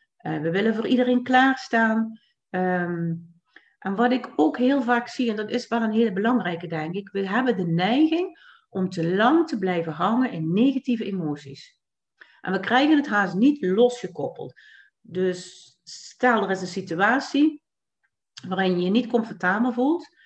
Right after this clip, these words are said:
dan, eh, blij-, kun je daar dagen in blijven hangen. En dan kun je je schuldig voelen en dan zit er schaamte op en dan ga je het vermijden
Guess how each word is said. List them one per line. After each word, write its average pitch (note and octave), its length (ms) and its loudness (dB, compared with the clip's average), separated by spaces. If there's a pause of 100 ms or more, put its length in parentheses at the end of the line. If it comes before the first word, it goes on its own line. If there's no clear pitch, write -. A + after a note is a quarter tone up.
(340)
dan, G3 540 -2
eh, F3+ 360 -4
blij-, A3 320 2
kun B3 140 2
je A#3 60 2
daar F#3 180 -2
dagen B3+ 400 2
in G3+ 100 -2
blijven F#3+ 340 -2
hangen. E3 440 -2 (480)
En F#3 200 -4
dan A3 140 0
kun B3+ 120 2
je C4 60 4
je C4+ 100 4
schuldig G3 540 -4
voelen G3 320 -2
en G#3+ 80 2
dan B3+ 100 2
zit B3 240 2
er C4+ 60 -4
schaamte G3 600 -2
op G3 280 -4
en A3 100 -2
dan A3+ 100 0
ga A#3+ 140 2
je B3 60 2
het B3 140 -2
vermijden F#3+ 920 -2